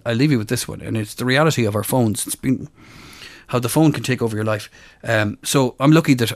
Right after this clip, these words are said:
our children leave the phone on the kitchen table. They don't bring it to the rooms, you know. But when I get up in the morning at four o'clock and their phones are there, you could just flick over their phone and there could be eighty messages.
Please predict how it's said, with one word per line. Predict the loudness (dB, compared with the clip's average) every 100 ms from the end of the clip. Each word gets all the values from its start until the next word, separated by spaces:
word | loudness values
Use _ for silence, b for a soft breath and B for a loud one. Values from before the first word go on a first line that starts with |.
| 2
our | 2
children | 2 0 0
leave | -2
the | -2
phone | 0 2
on | 0
the |
kitchen | -4 -4 -2
table. | 0 -2
They | -2
don't | -2 -2
bring | -2
it | -4
to | -6
the | -2
rooms, | 2 2 0 -4
you | -4
know. | -4
But | -2
when | -2
I | 0
get | -2
up | -2
in | 0
the |
morning | 2 2
at | -2
four | -4 -4
o'clock | -2 -4 -4
and | -6
their |
phones | -6 -2 -2
are | -2
there, | -2 -2 -6 B B B
you | -4
could | -4
just | -6 -6
flick | -6 -4
over | -4
their | -6
phone | -6 -4 -4 -6
and | -12
there | -12
could | -10
be | -10 -12 _ _ _ _ _ 0
eighty | 4 4 2
messages. | -2 -2 -6 -8 -8 -8